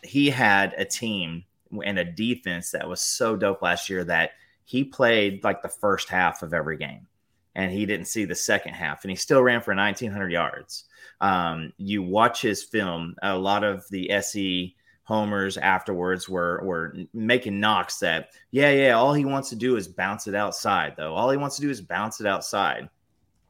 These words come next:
Well, if you watch his huddle film, about forty-five seconds in, he puts the business to a linebacker right down the middle.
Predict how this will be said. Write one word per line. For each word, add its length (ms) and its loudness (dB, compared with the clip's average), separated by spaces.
Well, 400 4
if 360 0
you 140 2
watch 280 2
his 280 0
huddle 220 0
film, 420 -6
about 420 0
forty-five 540 0
seconds 500 -2
in, 360 0
he 140 0
puts 300 2
the 80 -8
business 520 0
to 140 -2
a 60 0
linebacker 580 0
right 160 0
down 200 -2
the 60 -6
middle. 360 -6